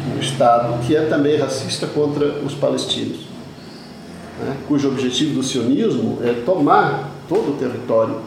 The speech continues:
da Palestina e os palestinos que quiserem ficar lá vão ficar segundo a legislação e a vontade dos, eh, do, do, do, dos sionistas,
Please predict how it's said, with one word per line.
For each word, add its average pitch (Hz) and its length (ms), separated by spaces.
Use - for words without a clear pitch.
da 113 80
Palestina 117 680
e 123 120
os 139 120
palestinos 147 560
que 160 80
quiserem 156 260
ficar 175 180
lá 175 200
vão 175 140
ficar 185 340
segundo 196 400
a - 20
legislação 190 560
e 202 40
a - 20
vontade 202 600
dos, 190 360
eh, 87 300
do, 175 360
do, 165 140
do, 165 400
dos 170 200
sionistas, 226 440